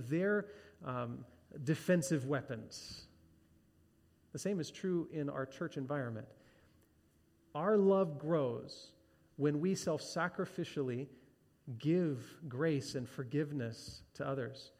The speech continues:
When, in spite of being hurt before, we pursue relationship again to see,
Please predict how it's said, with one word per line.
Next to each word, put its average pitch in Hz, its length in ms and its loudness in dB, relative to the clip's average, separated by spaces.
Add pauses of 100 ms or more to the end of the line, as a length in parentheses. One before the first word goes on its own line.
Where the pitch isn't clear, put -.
(200)
When, 175 240 4
in 165 180 2
spite 196 360 6
of 156 140 4
being 175 200 4
hurt 185 340 0
before, 165 460 2
we 139 100 2
pursue 160 420 -2
relationship 165 680 2
again 143 400 0 (280)
to 147 60 0
see, 190 340 2